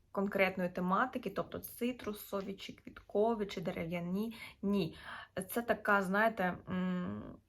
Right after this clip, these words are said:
незвичайна тематика. Я їх, а, назвала неоднозначні. Тобто, а, вони, знаєте,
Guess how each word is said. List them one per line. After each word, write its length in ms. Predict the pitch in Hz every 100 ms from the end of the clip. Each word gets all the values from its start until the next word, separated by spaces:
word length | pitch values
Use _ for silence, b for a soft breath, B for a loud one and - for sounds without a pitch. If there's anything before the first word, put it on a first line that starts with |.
| _ _ -
незвичайна 880 | 220 233 240 208 220 - 180 180 185
тематика. 600 | 185 185 233 277 220 202
Я 280 | 190 196 226
їх, 280 | 226 - -
а, 520 | - 185 180 175 - - _ _ -
назвала 680 | 196 175 170 185 202 190
неоднозначні. 1400 | 185 196 214 214 190 190 202 202 185 175 180 - - - - B B B
Тобто, 680 | - 202 - - 202 196 190 - _ _ _ _ _
а, 260 | 202 190 190
вони, 540 | 185 196 196 214 220
знаєте, 520 | 208 202 233 240 196